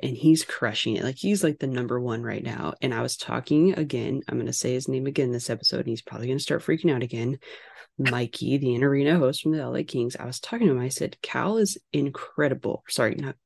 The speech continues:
Phoenix is incredible. It would be cool if he had the same kind of, like, breakout season as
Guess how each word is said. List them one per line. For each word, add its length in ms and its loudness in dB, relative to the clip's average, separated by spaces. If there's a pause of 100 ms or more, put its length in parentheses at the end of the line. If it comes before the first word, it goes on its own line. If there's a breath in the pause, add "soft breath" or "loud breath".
(300)
Phoenix 440 4
is 140 2
incredible. 840 -2 (640 loud breath)
It 80 6
would 120 10
be 140 6
cool 600 4
if 180 2
he 380 2
had 680 -6
the 60 -6
same 440 4
kind 360 -2
of, 100 -6
like, 220 -4
breakout 460 -4
season 360 -2
as 260 -4